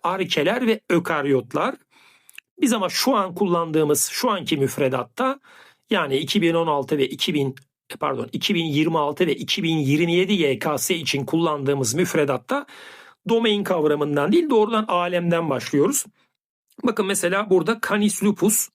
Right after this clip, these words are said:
kurt arkadaşlar. Bunun sınıflandırmasına bakalım. Canis lupus, Canis cinsine ait, Canidea ailesine ait,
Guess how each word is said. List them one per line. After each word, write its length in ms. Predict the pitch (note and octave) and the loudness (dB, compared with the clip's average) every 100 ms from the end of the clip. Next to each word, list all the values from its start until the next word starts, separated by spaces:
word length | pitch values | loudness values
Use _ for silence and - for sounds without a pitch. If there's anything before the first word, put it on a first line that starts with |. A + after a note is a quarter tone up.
| _ - | _ -6
kurt 320 | G#3+ G#3+ - - | -2 -2 -2 -4
arkadaşlar. 640 | C3 B2+ C#3+ B2 - B3 A3 - - - - | -4 0 0 0 0 -2 -4 -20 -20 -20 0
Bunun 200 | A#3 C4+ | 2 2
sınıflandırmasına 960 | B3 A#3 A3 A#3 A#3 A3 A3 A3 A3+ B3 | 2 2 0 2 0 0 0 0 2 2
bakalım. 360 | E3+ G3 A#3+ C#4+ - | 2 2 0 0 -2
Canis 380 | A3+ A3 - | 0 0 2
lupus, 400 | A3 - A#3+ - - - _ _ - | 0 2 0 0 -6 -16 _ _ -4
Canis 380 | A3+ B3+ A3 - | -2 0 0 0
cinsine 520 | D#3 D#3+ D3+ - D#3 | 0 0 2 0 0
ait, 560 | C3+ B2+ C3+ G#3 A3+ - _ _ _ _ - - | 0 0 0 0 -2 -16 _ _ _ _ -14 -4
Canidea 640 | G#3+ G#3+ A3 A#3 A3 F3+ - | 0 0 2 2 2 -2 0
ailesine 760 | F3 D3+ D3 C3+ C3+ D3+ C3 | 0 2 2 2 0 0 0
ait, 560 | C3+ C3+ C#3+ A#3 - | 2 0 2 0 -2